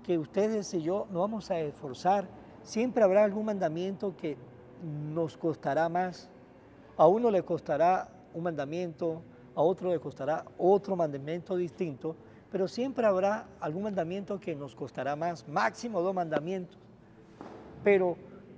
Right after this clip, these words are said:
con nuestro trabajo, con ese amor para con Dios en nuestro corazón, esa será la motivación que vamos a tener en esta vida para vivir los mandamientos. ¿Cuál es nuestra motivación para vivir los mandamientos? Jesús.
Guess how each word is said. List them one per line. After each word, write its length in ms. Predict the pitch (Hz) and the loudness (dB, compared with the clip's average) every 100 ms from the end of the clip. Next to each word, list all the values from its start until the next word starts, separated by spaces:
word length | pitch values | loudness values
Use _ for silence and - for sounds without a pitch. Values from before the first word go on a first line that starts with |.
| - - - - - | -20 -20 -20 -20 0
con 200 | 185 185 | 2 4
nuestro 520 | 185 175 - 175 175 | 2 -2 -2 2 2
trabajo, 600 | - 156 156 190 185 - - - - - - - - - | 4 6 8 8 6 0 -14 -16 -18 -18 -18 -20 -20 -2
con 160 | 180 180 | 2 2
ese 340 | 220 - 226 165 | 2 4 4 6
amor 340 | 156 180 208 | 4 4 2
para 260 | 202 180 147 | 6 6 6
con 200 | 156 139 | 0 0
Dios 460 | 165 185 175 - - - - - | 0 0 -4 -14 -20 -20 -20 -6
en 160 | 160 156 | -4 -2
nuestro 360 | 151 160 143 | -4 -4 -6
corazón, 580 | 151 131 127 - 185 196 - - - - | -2 -2 -2 -2 -4 -6 -14 -20 -18 -2
esa 300 | 190 202 208 | 0 0 -4
será 440 | - 156 160 - - - - - - - - | -2 0 0 -2 -6 -20 -20 -20 -20 -20 -4
la 220 | 170 170 | 0 0
motivación 880 | 160 147 156 139 127 117 160 180 175 - - - - - - - | 0 -4 -6 -6 -6 -4 -2 -2 -4 -16 -20 -20 -20 -20 -20 0
que 80 | 156 | 2
vamos 300 | 196 185 170 | 2 0 -2
a 80 | 139 | -4
tener 340 | 139 156 185 | -4 -2 -2
en 120 | 165 | -2
esta 280 | 165 - 165 | -4 -4 -4
vida 400 | 160 165 147 160 - - - - | -2 -2 -2 -4 -8 -20 -14 -2
para 220 | 160 147 | 0 0
vivir 200 | 143 175 | 0 0
los 100 | 175 | 0
mandamientos. 540 | 151 131 143 180 180 | -4 -6 -6 -6 -4
¿Cuál 160 | - 226 | 0 2
es 80 | 240 | 4
nuestra 320 | 240 - 202 | 2 0 -2
motivación 640 | 175 160 175 160 - 208 | -2 -2 0 0 0 -2
para 180 | 214 185 | 2 2
vivir 140 | 175 | 2
los 80 | 196 | 0
mandamientos? 600 | 175 151 165 202 208 185 - | -2 -4 -4 -6 -6 -10 -4
Jesús. 580 | 175 151 185 196 - | -4 -2 -6 -6 -10